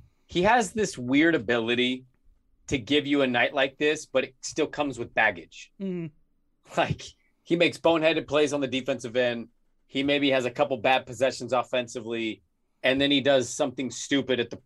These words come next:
Speaker 1: worst possible time.
Speaker 2: You know,
Speaker 1: like,
Speaker 2: like, keep your
Speaker 1: like
Speaker 2: elbow up
Speaker 1: elbow
Speaker 2: above your eyeballs.
Speaker 1: elbow a player in the throat and give him a
Speaker 2: To a
Speaker 1: flagrant
Speaker 2: guy who's been
Speaker 1: one.
Speaker 2: giving you a little bit of bullshit over the last couple games.
Speaker 1: So you give him two and a one, and it's just like, you're sitting there watching this going, "Dude, you've had such a great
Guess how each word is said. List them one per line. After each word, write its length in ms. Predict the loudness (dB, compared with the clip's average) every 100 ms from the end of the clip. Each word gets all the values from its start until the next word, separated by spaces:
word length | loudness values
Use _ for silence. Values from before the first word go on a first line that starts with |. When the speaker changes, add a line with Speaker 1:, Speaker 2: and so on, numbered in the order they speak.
| _
Speaker 1:
worst 480 | -10 2 4 4 -2
possible 480 | -4 -4 -4 -8 -8
time. 260 | -4 0 6
Speaker 2:
You 80 |
know, 120 | 8 12
Speaker 1:
like, 180 | 12
Speaker 2:
like, 40 | 10
keep 200 | 4 6
your 120 | 6
Speaker 1:
like 80 | 8
Speaker 2:
elbow 300 | 10 12 12 12
up 140 | 12 12
Speaker 1:
elbow 320 | 8 4 8 8
Speaker 2:
above 320 | 12 12 12
your 120 | 8
eyeballs. 640 | 12 12 12 12 10 0 -2
Speaker 1:
elbow 340 | 4 4 6 4
a 60 | 2
player 400 | 2 4 4 0
in 100 | -4
the 120 | -8
throat 520 | 0 4 4 4 0 -4
and 280 | -4 -4
give 140 | -2 -2
him 80 | -2
a 40 |
Speaker 2:
To 40 |
a 20 | 4 8 10
Speaker 1:
flagrant 40 |
Speaker 2:
guy 200 | 10 10
who's 140 | 8 6
been 80 | 4
Speaker 1:
one. 80 | 4
Speaker 2:
giving 240 | 4 4 4
you 140 | 4
a 20 |
little 220 | 6 4
bit 140 | 4 2
of 80 | 2
bullshit 380 | 0 4 6
over 160 | 6 4
the 60 | 2
last 280 | 2 2 0
couple 200 | -2 0
games. 540 | 0 0 0 -6 -14
Speaker 1:
So 140 | -6 0
you 140 | 0
give 160 | 2 0
him 100 | 0
two 240 | 0 2
and 80 | 2
a 20 |
one, 340 | 2 2 4 2
and 140 | 0
it's 140 | -2 -4
just 180 | -8 0
like, 240 | 0 0
you're 100 | -8
sitting 280 | -8 -6 -2
there 120 | 0 2
watching 440 | 4 4 2 -6
this 140 | -6 -4
going, 200 | -6 -2
"Dude, 320 | 2 2 2
you've 80 | -6
had 240 | -4 -4 -4
such 500 | -12 -4 -4 -2 -6
a 80 |
great 480 | -6 -4 0 0 -2